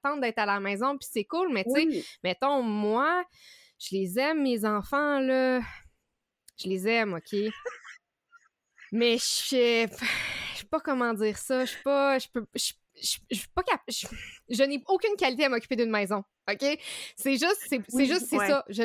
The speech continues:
Speaker 1: je n'ai pas de qualité à m'occuper d'une maison. Genre, je regarde mon plancher, ça va me prendre quatre heures le laver, alors que comme quelqu'un de normal, ça y prend quinze minutes, OK ? Juste comme il y a de
Speaker 2: C'est
Speaker 1: quoi
Speaker 2: ça.
Speaker 1: <laughs> dans, dans comment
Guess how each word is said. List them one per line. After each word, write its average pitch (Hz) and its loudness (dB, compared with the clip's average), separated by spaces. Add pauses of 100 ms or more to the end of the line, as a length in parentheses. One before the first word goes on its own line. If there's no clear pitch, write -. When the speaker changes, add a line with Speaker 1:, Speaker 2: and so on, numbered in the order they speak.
Speaker 1:
je 233 0
n'ai 240 0
pas 339 0
de 262 2
qualité 254 0
à 285 2
m'occuper 247 -2
d'une 247 0
maison. 233 0
Genre, 226 0
je 220 -2
regarde 269 2
mon 285 0
plancher, 240 0
ça 320 -2
va 220 0
me 220 -4
prendre 262 -2
quatre 269 0
heures 294 2
le 247 2
laver, 220 2
alors 220 4
que 220 -2
comme 247 0
quelqu'un 254 0
de 254 -2
normal, 233 2
ça 226 0
y 208 0
prend 220 -2
quinze 233 0
minutes, 226 0
OK ? 170 -4 (440)
Juste 302 2
comme 254 2
il 254 4
y - 6
a 247 4
de - -10
Speaker 2:
C'est 320 2
Speaker 1:
quoi 359 6
Speaker 2:
ça. 415 8
Speaker 1:
<laughs> 494 -4
dans, 349 2
dans 320 0
comment 277 4